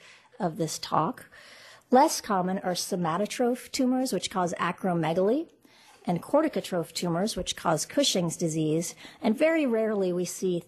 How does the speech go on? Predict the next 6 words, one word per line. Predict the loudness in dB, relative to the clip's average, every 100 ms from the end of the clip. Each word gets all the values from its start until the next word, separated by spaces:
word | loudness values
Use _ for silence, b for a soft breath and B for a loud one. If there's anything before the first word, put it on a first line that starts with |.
| -4
thyrotroph, | 0 0 0 -4 -2 0 -2 -8 B B B B
uh, | 0 0
tumors | 2 2 4 2 0
that | -4
cause | -4 0 0 2
hyperthyroidism. | 0 0 -4 -2 0 2 4 2 -2 -6 -10